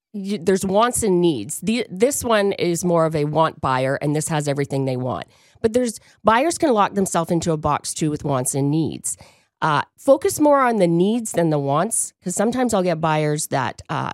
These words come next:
they don't cast a wide enough net, and s-, they're ruling out houses for relatively minor issues.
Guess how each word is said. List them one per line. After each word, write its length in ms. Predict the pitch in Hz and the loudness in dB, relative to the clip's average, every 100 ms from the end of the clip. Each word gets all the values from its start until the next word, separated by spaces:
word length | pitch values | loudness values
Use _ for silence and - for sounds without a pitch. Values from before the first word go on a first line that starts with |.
| - | -6
they 140 | 170 180 | 0 2
don't 180 | 220 - | 0 -2
cast 300 | 190 185 175 | -6 -4 -6
a 40 | |
wide 360 | 151 143 151 160 | -2 -2 0 0
enough 260 | 139 - | -2 -2
net, 480 | 131 131 127 - - - _ _ _ - | -2 -2 -4 -8 -16 -20 _ _ _ -4
and 240 | 156 143 | 0 0
s-, 160 | - - | -2 0
they're 140 | 175 | 0
ruling 420 | 165 190 240 226 196 | 2 0 0 0 2
out 340 | 160 - - - | 0 -2 -12 -10
houses 480 | 185 170 165 147 - | -4 -2 -4 -8 -8
for 420 | 156 139 131 - - | -4 -2 -2 -6 -2
relatively 580 | 226 247 - 196 165 151 | 0 0 0 -2 0 0
minor 440 | 139 131 135 120 | 0 0 0 -2
issues. 560 | 127 - 95 - - | -4 -4 -8 -10 -14